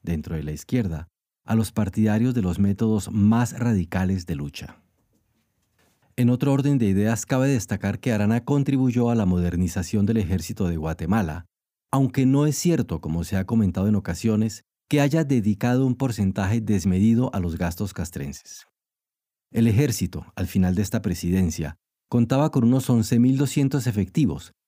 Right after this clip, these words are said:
a los que habría que agregar unos tres mil elementos que formaban la policía militar ambulante,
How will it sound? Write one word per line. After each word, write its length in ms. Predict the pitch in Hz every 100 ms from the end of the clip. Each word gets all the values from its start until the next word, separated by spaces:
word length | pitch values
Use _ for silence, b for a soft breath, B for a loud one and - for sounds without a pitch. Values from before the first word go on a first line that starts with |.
| _ -
a 100 | 127
los 160 | 127
que 100 | -
habría 320 | 123 117 147 156
que 120 | 131
agregar 420 | 104 98 98 117
unos 240 | 120 123
tres 240 | - 101 90
mil 160 | 131
elementos 500 | 135 117 104 98 120
que 120 | - 104
formaban 440 | 92 90 90 104
la 100 | 104
policía 400 | 95 85 80 95
militar 380 | 98 85 85 85
ambulante, 680 | 95 87 85 87 73 78